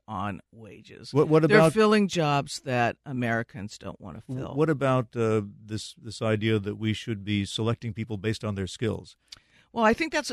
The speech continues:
Speaker 1: you know, I think that's good. I think, and I think a good immigration policy allows for that. Um, and so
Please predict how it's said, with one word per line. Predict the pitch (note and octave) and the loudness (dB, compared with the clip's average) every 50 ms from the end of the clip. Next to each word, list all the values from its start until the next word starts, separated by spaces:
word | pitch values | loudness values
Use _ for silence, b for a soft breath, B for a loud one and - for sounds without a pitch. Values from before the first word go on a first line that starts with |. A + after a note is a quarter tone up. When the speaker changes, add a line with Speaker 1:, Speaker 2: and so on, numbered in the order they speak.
| - - | -4 -2
Speaker 1:
you | A#3+ | 0
know, | G#3+ F#3 D#3 | 2 4 4
I | D#3+ A3 | 4 2
think | A3 B3 A3+ | 0 -2 -4
that's | A#3 G#3+ G3 - | -4 -6 -6 -4
good. | - F3 F#3+ C4 D4 F#3+ | -2 0 0 2 2 0
I | G#2+ G#2+ B2+ | 0 0 -2
think, | C#3+ - F3+ F3+ - _ _ | -2 -2 -4 -6 -6 _ _
and | - D#3 D3 C#3 C3+ | -6 -4 -2 -2 0
I | C#3 D3 D3+ | 0 -2 -2
think | D3+ F3+ E3 - | -2 -4 -6 -6
a | C#3+ C3+ C#3 - _ | -6 -8 -8 -10 _
good | - E3 F3 F#3 F#3 | 0 4 4 4 4
immigration | - - E3 D#3 D3+ - D#3 C#3+ D#3 F3+ - - D3 D3 | 4 2 0 0 0 0 0 2 2 2 2 0 -2 -2
policy | - - D3+ C#3+ E3 F3 E3+ D#3+ - - C3+ A#2 C3 C3+ C3 - | -2 0 2 4 4 4 4 2 0 -4 -6 -6 -4 -6 -6 -6
allows | - D#3 C#3 C3+ B2+ C#3+ F#3+ A3+ B3 - - | -6 -6 0 2 4 4 6 4 2 0 -4
for | - _ C3 B2 | -8 _ -12 -12
that. | G#2 A2 G2 - - - b b b b b b b b - | -12 -12 -14 -14 -18 -20 b b b b b b b b -6
Um, | D3 D3 C3+ C3 C3 C3 C3+ - - | -4 -2 0 0 0 0 -2 -2 -4
and | D3 D3 D3 | -4 -4 -4
so | - - - D#3+ D3 C#3+ C#3+ C#3+ C#3 C#3 C#3 C#3 C3+ - | -4 -4 -2 0 2 2 4 4 2 2 0 -2 -4 -6